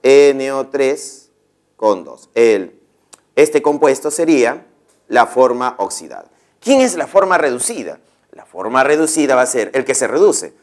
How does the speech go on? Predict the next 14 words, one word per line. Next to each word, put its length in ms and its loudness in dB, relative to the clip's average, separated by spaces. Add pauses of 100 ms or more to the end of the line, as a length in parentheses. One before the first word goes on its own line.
(260)
El 160 -2
nitrógeno 400 -2
está 200 -4
pasando 380 -2
de 120 0
cinco 600 -2 (100)
a 120 -2
dos. 300 0 (120)
Se 160 -12
está 380 0
redu-, 500 4 (280)
se 120 -20
está 300 -6
reduciendo. 1120 -4